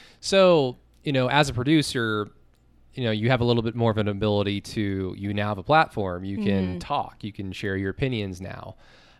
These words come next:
Speaker 1: Um, and, you know, like, Jerry, like, working with Jerry, like, none of this is gonna be throwing anybody under the bus that we work with on a regular basis, 'cause Jerry and John,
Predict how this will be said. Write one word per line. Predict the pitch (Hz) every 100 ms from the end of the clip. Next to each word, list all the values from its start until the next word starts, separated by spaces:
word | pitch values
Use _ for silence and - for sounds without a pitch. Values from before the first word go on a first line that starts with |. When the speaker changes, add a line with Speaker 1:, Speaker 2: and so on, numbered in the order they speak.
| _
Speaker 1:
Um, | 113 107 101 92 90 92 -
and, | - 135 123 117 - - _ _ _ _ _ _ _
you | -
know, | 143 131
like, | 120 -
Jerry, | 117 180 220 208
like, | 139 135
working | 175 - 165
with | 131
Jerry, | 123 120 104 101 101
like, | 98 - - - 110 107
none | 123 139 175
of | 190
this | 160
is | 143
gonna | 143 127
be | 120
throwing | - 127 113 104
anybody | 110 107 104
under | 104 98
the |
bus | 101 101
that | 101
we | 104
work | 104 101
with | 104 98 - -
on | 104 101
a |
regular | 95 107 101 95
basis, | 101 95 98
'cause | 104 95
Jerry | 101 113 135 151 147
and | 113
John, | 110 110 113 110 107